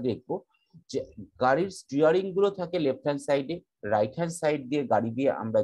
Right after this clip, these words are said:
যাচ্ছি একটা রোডে, এবং overtake করতে গেলে আমাদের left hand দিয়ে overtake করতে হয়। So আমরা যদি ভাবি যে আজকে আমাদের যে ওয়েটা সেইটাকে যদি primal, তাহলে তার ঠিক ওই জায়গাটাকে আমরা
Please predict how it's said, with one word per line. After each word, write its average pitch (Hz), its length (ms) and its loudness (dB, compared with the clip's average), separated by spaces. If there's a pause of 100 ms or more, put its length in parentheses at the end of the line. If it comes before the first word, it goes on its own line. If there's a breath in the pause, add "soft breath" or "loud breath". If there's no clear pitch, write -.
যাচ্ছি 92 300 -8 (120)
একটা - 220 -6
রোডে, 98 220 -4 (460)
এবং 143 120 0 (100)
overtake 147 420 -4
করতে 123 240 -8
গেলে 139 200 -4
আমাদের 143 260 -6
left 107 200 -6
hand 104 160 -8
দিয়ে 127 140 -4
overtake 87 380 -10
করতে - 260 -16
হয়। - 120 -20 (960)
So - 80 0 (340)
আমরা 160 180 2 (100)
যদি 196 160 -4 (180)
ভাবি 120 340 0 (160)
যে 127 80 0 (200)
আজকে 110 280 -4 (260)
আমাদের 151 400 2 (180)
যে 180 100 4 (120)
ওয়েটা 117 360 -2 (520)
সেইটাকে 180 440 -4 (100)
যদি 170 160 -8 (240)
primal, 107 460 0 (460)
তাহলে 123 220 0 (200)
তার 151 160 0 (140)
ঠিক 185 160 -10 (1080)
ওই 208 80 0 (140)
জায়গাটাকে 101 580 0 (240)
আমরা 127 180 0